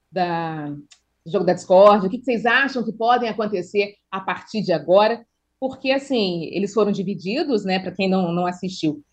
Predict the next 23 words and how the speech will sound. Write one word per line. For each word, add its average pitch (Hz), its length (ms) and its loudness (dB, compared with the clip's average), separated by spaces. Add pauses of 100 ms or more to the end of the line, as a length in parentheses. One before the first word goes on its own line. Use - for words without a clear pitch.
(140)
eles 180 200 0
foram 190 200 2
divididos 175 640 -2
ali, 170 140 0
Tadeu 165 240 0
pediu 170 260 -6
pra 160 120 -4
que 160 260 -2
a 139 100 -4
casa 165 320 0
se - 80 -14
transform-, 156 460 -12
se - 180 -16
dividisse 151 440 -6
em - 20 -8
três 170 240 2
grupos 160 500 0
ali 156 520 2
de 147 100 -14
sete, 180 580 2 (540)
e 185 560 4
então 185 460 4
um, 208 600 2